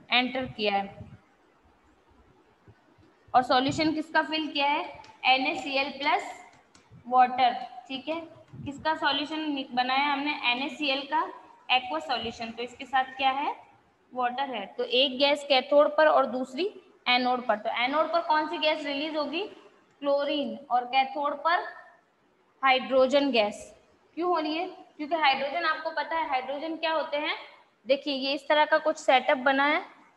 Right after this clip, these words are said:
इसमें एनओएच यहाँ से निकालेंगे हम। ठीक है, देखिए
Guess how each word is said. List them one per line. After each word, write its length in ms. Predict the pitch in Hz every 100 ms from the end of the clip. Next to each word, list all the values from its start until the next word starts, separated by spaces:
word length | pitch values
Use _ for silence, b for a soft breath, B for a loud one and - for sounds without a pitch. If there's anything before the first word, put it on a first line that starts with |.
| _ _ _ _ _ _ -
इसमें 560 | 269 294 311 370 - - - _ _ _ _ _ _ _ _
एनओएच 600 | - 269 294 294 285 294 - - - _ _ _ _ _ _ _ _
यहाँ 280 | 254 269 269
से 120 | 277
निकालेंगे 440 | 285 247 196 208 220
हम। 120 | 226 -
ठीक 160 | 277 359
है, 80 | 359 - - _ _ _ _ _ _ _ _ _ _ _ _ _ _ _ _ _ - _ _ _ _ _ _ _ _ _ _ _ _ _ 226
देखिए 600 | 277 285 254 214 -